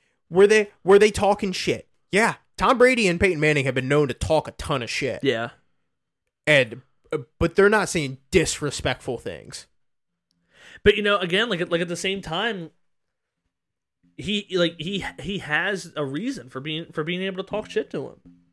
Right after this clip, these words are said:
Speaker 1: I'm not saying he doesn't. I just think, like, like I said, you can talk shit,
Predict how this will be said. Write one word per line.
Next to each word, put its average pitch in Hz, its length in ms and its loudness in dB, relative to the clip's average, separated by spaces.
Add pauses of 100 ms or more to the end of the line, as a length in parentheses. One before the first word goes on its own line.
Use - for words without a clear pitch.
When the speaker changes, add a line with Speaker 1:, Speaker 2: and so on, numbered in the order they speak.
(1400)
Speaker 1:
I'm 196 120 4
not 220 140 2
saying 233 180 6
he 165 60 4
doesn't. 147 420 -2
I 117 80 0
just 131 180 -6
think, 143 240 -4
like, 139 260 -2 (220)
like 165 100 -10
I 160 40 -6
said, - 180 -10 (460)
you 131 200 -12
can - 140 -14
talk 180 280 0
shit, 147 500 -2